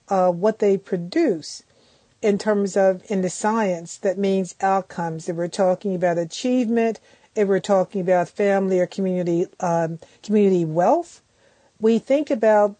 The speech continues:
differences only in terms of those differences without acknowledging that the deck is always stacked against people who are not white.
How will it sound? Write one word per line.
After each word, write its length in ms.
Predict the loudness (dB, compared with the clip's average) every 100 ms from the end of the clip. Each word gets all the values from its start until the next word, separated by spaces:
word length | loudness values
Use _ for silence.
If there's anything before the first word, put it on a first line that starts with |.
| -2
differences 960 | 2 2 0 -4 -2 0 2 2 0 -8 -2
only 320 | 2 4 2
in 80 | 0
terms 320 | -2 -4 0
of 100 | 0
those 280 | 2 0 0
differences 760 | 0 2 0 -4 0 0 0 -4 -20 _ -4
without 320 | 0 2 2
acknowledging 920 | 0 -4 -2 0 0 0 -2 -4 -8 _ _ -20 _ -12
that 300 | 0 0 2
the 80 | -2
deck 400 | -2 2 2 0 _ _ _ _
is 280 | 0 0 0 -4
always 640 | 2 4 4 4 2 2
stacked 720 | -2 -10 0 0 0 -8 -20 -20 _ _ _ _ _ _
against 580 | -2 0 2 0 -2 -6
people 480 | -2 -2 2 2 2
who 180 | 0 0 2
are 180 | 2
not 400 | 2 0 -2 -4
white. 480 | -2 0 0 -4 -20